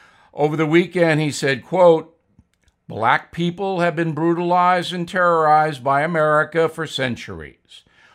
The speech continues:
We reject your celebration of white supremacy and look forward to liberation for all," unquote. Demonstrators protesting in a dozen major cities.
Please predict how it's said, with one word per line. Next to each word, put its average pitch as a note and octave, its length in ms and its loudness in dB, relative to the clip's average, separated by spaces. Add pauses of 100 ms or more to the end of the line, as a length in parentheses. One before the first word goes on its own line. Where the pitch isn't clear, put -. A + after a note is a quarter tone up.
We D3 200 -2
reject D#3 640 -2 (200)
your D3 1120 2 (100)
celebration G2 1040 -6 (340)
of G2+ 160 -10
white B2 320 -2
supremacy A#2 1040 -8 (340)
and G#2+ 160 -10
look A#2+ 140 -8
forward F#3 560 2
to B2 140 -10
liberation D#3+ 840 -6
for C3+ 320 -14
all," A#2 560 -4
unquote. G#2+ 760 -6 (1000)
Demonstrators D#3+ 600 2
protesting E3 840 0
in D3+ 240 -6
a C#3+ 100 -4
dozen A#2+ 440 -4
major F2+ 280 -10
cities. A#2 580 -14